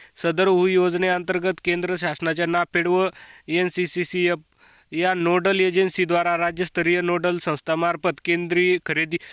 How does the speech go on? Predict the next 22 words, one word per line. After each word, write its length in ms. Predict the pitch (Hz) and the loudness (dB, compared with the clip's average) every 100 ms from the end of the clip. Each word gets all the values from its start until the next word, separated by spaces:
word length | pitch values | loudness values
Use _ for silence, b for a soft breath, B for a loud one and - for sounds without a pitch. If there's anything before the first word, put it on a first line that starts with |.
| B - | B -6
अ, 340 | 151 147 147 147 156 | -2 0 0 -4 -4
संस्थामार्फत 680 | 165 147 175 175 165 175 - | -4 -2 0 0 0 -2 -2
खरेदी 400 | 151 156 170 185 - B B B | -4 0 2 0 -4 B B B
प्रक्रिया 440 | 180 170 175 185 180 | -6 -2 0 0 0
राबविण्यात 440 | 180 165 180 170 | -2 0 -2 0
येते. 280 | 196 160 123 - B B - | -2 -2 -4 -8 B B -4
किमान 280 | 170 185 | 0 0
आधारभूत 440 | 185 180 175 156 160 | 0 0 0 0 -2
योजनेअंतर्गत 680 | 175 175 170 180 180 180 185 170 | 2 2 2 0 0 0 0 0
शेतमालाच्या 720 | 165 151 170 170 170 165 175 | -4 -4 -2 -2 -2 0 0
ह-, 240 | 160 147 | -2 -4
हमी 220 | 147 160 | -2 0
भावाने 400 | 170 156 156 165 170 | 0 2 2 0 -2
खरेदी 280 | 151 156 165 | -2 -2 -2
करताना 480 | 165 160 170 170 170 | -2 -4 -2 0 0
काही 240 | 175 160 170 | 0 0 2
राज्यस्तरीय 600 | 160 160 165 170 160 170 | 0 -2 -4 -2 -2 0
नोडल 320 | 165 165 165 160 | -2 -2 -4 -4
संस्थांनी 480 | 151 131 160 160 165 | -6 -4 -6 -4 -4
त्यांच्या 440 | 165 160 160 160 | -4 -4 0 -2
आध-, 180 | 160 143 - B B B B | -2 -8 -20 B B B B
अधीनस्थ 600 | 156 170 180 180 180 - | -4 0 0 0 -2 -4